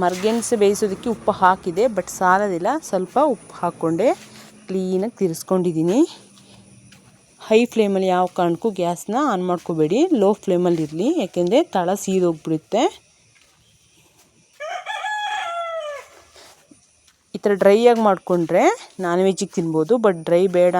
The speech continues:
ಹಸ್ಬೆಂಡ್ ತಿನ್ನಲ್ಲ. ಹಾಗಾಗಿ ಸ್ವಲ್ಪ ನೀರು ಹಾಕ್ಕೊಂಡಿದ್ದೀನಿ, ಸ್ವಲ್ಪ ಗೊಜ್ಜು ಟೈಪಲ್ಲಿ ಮಾಡ್ಕೊಂಡಿದ್ದೀನಿ. ಅದು ತಣ್ಣಗಾಯ್ತು ಅಂದರೆ ಗಟ್ಟಿಯಾಗಿಬಿಡುತ್ತೆ.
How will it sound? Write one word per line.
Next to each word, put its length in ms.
ಹಸ್ಬೆಂಡ್ 460
ತಿನ್ನಲ್ಲ. 340
ಹಾಗಾಗಿ 460
ಸ್ವಲ್ಪ 300
ನೀರು 220
ಹಾಕ್ಕೊಂಡಿದ್ದೀನಿ, 640
ಸ್ವಲ್ಪ 200
ಗೊಜ್ಜು 360
ಟೈಪಲ್ಲಿ 340
ಮಾಡ್ಕೊಂಡಿದ್ದೀನಿ. 640
ಅದು 200
ತಣ್ಣಗಾಯ್ತು 720
ಅಂದರೆ 240
ಗಟ್ಟಿಯಾಗಿಬಿಡುತ್ತೆ. 840